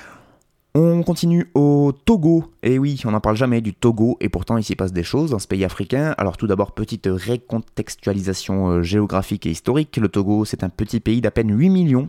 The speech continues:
d'habitants qui est entre le Ghana et le Bénin. Euh, Ghana et le Bénin qui sont deux démocraties qui passent pour exemplaires en Afrique de l'Ouest.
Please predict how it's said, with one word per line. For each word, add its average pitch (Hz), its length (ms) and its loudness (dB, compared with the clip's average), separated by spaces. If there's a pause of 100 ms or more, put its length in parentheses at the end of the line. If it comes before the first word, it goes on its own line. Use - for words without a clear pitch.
(100)
d'habitants 110 440 -2
qui 101 360 -2
est - 100 0
entre 117 260 -2
le 101 80 2
Ghana 107 460 0
et 107 80 -2
le 90 140 2
Bénin. 120 360 2 (400)
Euh, 85 520 0
Ghana 92 340 0
et - 20 0
le 87 80 2
Bénin 95 260 -2
qui - 120 -10
sont 98 100 -4
deux 104 220 0
démocraties 104 500 -2
qui 120 120 -10
passent - 180 -4
pour - 200 -8 (100)
exemplaires 120 540 0
en 90 100 0
Afrique 104 240 -4
de 95 80 0
l'Ouest. 139 340 -2